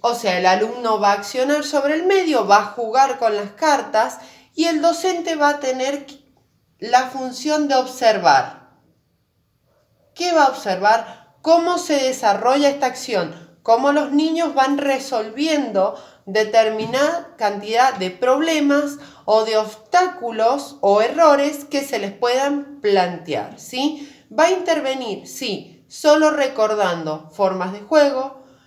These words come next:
las reglas, ¿sí? Preguntando si entienden, si, eh, están jugando bien. Perfecto. En el segundo momento, lo mismo.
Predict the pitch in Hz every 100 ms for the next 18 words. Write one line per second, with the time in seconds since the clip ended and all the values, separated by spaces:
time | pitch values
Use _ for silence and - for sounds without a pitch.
0 | _ 180 185 185 269 262 214 196 202 -
1 | - - - 247 233 233 - _ - 247
2 | 220 202 196 196 196 190 - 170 180 285
3 | 302 262 220 214 214 - _ _ - -
4 | 247 220 202 190 - - 202 190 185 -
5 | 190 - 170 - 170 156 147 147 175 294
6 | 302 254 233 - - _ _ _ _ _
7 | _ _ _ _ _ _ _ _ _ -
8 | 220 214 156 - - - _ _ _ _
9 | _ _ _ _ 247 277 285 285 302 330
10 | 330 311 262 190 143 - - - _ _
11 | _ _ _ _ _ _ _ - 240 247
12 | 226 160 131 127 127 -